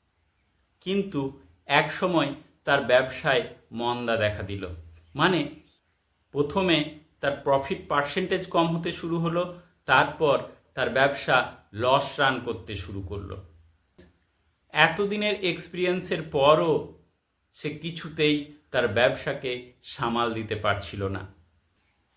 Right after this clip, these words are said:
প্রায়ই দিন সে নিজের অফিসে না গিয়ে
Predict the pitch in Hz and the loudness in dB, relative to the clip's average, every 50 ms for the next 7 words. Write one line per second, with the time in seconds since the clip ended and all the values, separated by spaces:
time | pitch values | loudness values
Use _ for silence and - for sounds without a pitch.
0 | _ _ - 147 147 156 170 190 214 214 190 214 208 202 196 - 208 190 180 160 | _ _ 2 4 6 6 6 6 2 -2 -4 -4 -4 -4 -4 -2 -2 -2 0 0
1 | 160 156 170 165 165 156 156 - 160 - 165 151 139 127 123 123 135 143 143 147 | 0 0 0 2 2 0 0 -2 -8 -4 -4 -2 0 2 2 2 2 0 0 0
2 | 143 127 | 2 2